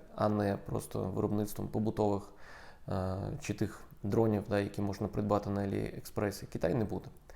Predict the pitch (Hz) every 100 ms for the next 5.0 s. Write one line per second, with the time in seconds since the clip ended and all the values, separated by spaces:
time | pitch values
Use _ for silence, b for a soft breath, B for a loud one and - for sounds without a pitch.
0 | B B B B - 107 165 156 120 123
1 | 127 113 110 107 - 113 110 104 104 -
2 | - - 123 120 113 110 98 113 110 110
3 | 110 - 98 - - 104 107 - 113 104
4 | 95 95 - - 98 101 117 - 165 120